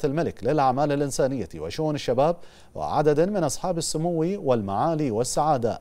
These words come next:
أعضاء اللجنة، حيث تم مناقشة المخطط العام للمدينة الرياضية والذي يعد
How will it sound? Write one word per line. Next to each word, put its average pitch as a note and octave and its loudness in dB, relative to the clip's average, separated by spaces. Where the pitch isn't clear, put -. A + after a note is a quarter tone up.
أعضاء B2+ 2
اللجنة، G#2 -4
حيث F3+ 2
تم G3+ 2
مناقشة F3 0
المخطط D#3+ 0
العام D3+ 4
للمدينة C#3+ -2
الرياضية B2+ 0
والذي C3+ 0
يعد B2+ 2